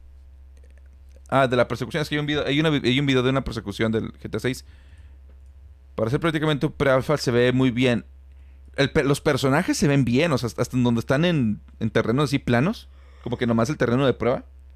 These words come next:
Los personajes no se ven mal, pero insisto, son pre, pre-alfa, o sea, no,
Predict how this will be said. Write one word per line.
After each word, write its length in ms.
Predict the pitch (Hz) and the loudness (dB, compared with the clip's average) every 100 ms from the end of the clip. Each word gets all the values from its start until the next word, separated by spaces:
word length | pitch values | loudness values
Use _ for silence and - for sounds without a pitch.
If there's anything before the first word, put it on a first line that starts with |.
| - - - - - - - - - - - | -20 -20 -20 -20 -20 -20 -20 -20 -20 -18 -6
Los 100 | 131 | -4
personajes 480 | - 110 139 185 196 | -2 0 0 0 0
no 140 | 175 | 0
se 80 | 160 | -2
ven 180 | 139 131 | -2 0
mal, 280 | 139 135 | 0 0
pero 160 | - 110 | 0 -2
insisto, 460 | 107 139 - 104 - - - - - - - - | -2 -6 -4 -4 -4 -14 -20 -20 -20 -20 -20 -14
son 340 | - 113 131 - - - - - - | -6 -2 -2 -4 -16 -20 -20 -16 -4
pre, 240 | 127 113 | 0 0
pre-alfa, 720 | - - - 98 107 117 139 | -2 -8 -6 -4 -4 -2 2
o 40 | 131 | 2
sea, 220 | 110 104 | 2 2
no, 460 | 104 110 107 107 | 2 0 0 -2